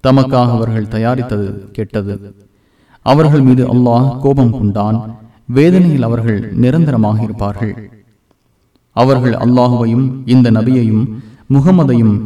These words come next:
இவருக்கு அருளப்பட்டதையும் நம்பியிருந்தால் அவர்களை பொறுப்பாளர்களாக்கியிருக்க மாட்டார்கள்.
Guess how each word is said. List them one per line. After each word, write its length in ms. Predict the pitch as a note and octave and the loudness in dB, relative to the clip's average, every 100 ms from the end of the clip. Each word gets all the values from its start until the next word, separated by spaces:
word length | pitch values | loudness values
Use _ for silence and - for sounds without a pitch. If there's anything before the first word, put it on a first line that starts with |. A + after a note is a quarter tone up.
| G#2 | -4
இவருக்கு 380 | A#2 C3+ C3+ C3 | 0 2 0 0
அருளப்பட்டதையும் 760 | A2+ C#3+ F3 D3 A#2+ A#2 A2+ G#2+ | -2 -2 -4 -6 -6 -2 0 2
நம்பியிருந்தால் 680 | G#2+ A2 A2+ A2 G#2 A2 C#3 A#2 - - _ - | 2 0 -2 -2 -2 -2 -4 -10 -20 -20 _ -2
அவர்களை 400 | C3 C3+ B2+ A#2+ | 2 2 2 0
பொறுப்பாளர்களாக்கியிருக்க 1040 | B2+ D3+ E3+ D3+ B2+ A#2+ A2+ A2+ A#2 G#2+ | 0 0 0 -2 -2 -2 -4 -4 -8 -4
மாட்டார்கள். 540 | A2 G#2+ G#2+ G#2+ A2+ | -4 -4 -6 -8 -8